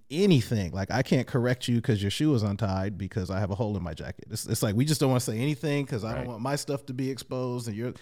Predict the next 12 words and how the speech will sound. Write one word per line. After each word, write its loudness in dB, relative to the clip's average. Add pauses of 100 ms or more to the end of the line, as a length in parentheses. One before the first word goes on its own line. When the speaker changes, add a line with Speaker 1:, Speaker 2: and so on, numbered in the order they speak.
(260)
Speaker 1:
let's -8
just, -6
you -4
know, 0 (120)
I -8
just -4
won't -4
say -4
anything -6
at -8
all. -10 (140)
Speaker 2:
Right. -6